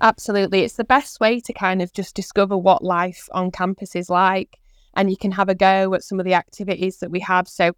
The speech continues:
some of the classrooms will have some bits and bobs that you can try out. And it's just, it's really cool. You know, when you, when you have a wander around, you are quite shocked at how up to date the facilities are and how techy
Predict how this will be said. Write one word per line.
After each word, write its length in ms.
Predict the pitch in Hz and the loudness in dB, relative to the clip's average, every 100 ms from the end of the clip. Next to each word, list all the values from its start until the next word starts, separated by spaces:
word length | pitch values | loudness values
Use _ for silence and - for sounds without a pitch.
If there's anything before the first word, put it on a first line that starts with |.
| _ _ | _ _
some 160 | - 220 | -2 0
of 60 | |
the 60 | 208 | 2
classrooms 460 | 220 208 202 196 | 0 0 0 2
will 140 | 190 185 | 4 4
have 180 | 190 - | 2 0
some 220 | 190 185 | -4 -2
bits 240 | 196 - | -4 -4
and 100 | 202 | 0
bobs 280 | 190 185 - | 2 0 0
that 120 | 165 | -4
you 80 | 185 | -4
can 200 | - 190 | -6 -6
try 260 | - 185 175 | -2 0 2
out. 420 | 175 175 175 - _ _ _ | 2 0 -2 -6 _ _ _
And 180 | 190 190 | 0 0
it's 140 | 196 | 0
just, 220 | - 370 - | -2 -4 -2
it's 180 | 285 330 | -6 0
really 220 | 392 427 | 0 0
cool. 500 | - 247 294 294 202 - | 0 0 2 0 -2 0
You 100 | 254 | 2
know, 200 | 202 185 | 2 2
when 100 | 208 | 0
you, 140 | 220 - 220 | 0 -2 -4
when 140 | 233 | -2
you 80 | 254 | -2
have 120 | 254 | -2
a 40 | |
wander 280 | 240 233 214 | -2 -2 0
around, 320 | 202 214 226 | 2 2 2
you 100 | 190 | 0
are 100 | 196 | 0
quite 300 | 214 214 - | 0 0 -2
shocked 340 | - 214 - - | -2 -8 -6 -2
at 160 | 190 - _ _ | -2 -4 _ _
how 260 | - 214 214 | -2 0 2
up 80 | - | -2
to 100 | 214 | -2
date 280 | 208 208 202 | 2 2 0
the 60 | |
facilities 560 | - 196 202 202 180 196 | -8 -4 -2 0 -2 2
are 300 | 185 185 180 | 4 4 2
and 120 | 190 | -4
how 360 | 190 185 185 180 _ - | -2 -2 -2 -6 _ -6
techy 480 | 208 - 277 294 | -6 -2 -4 -4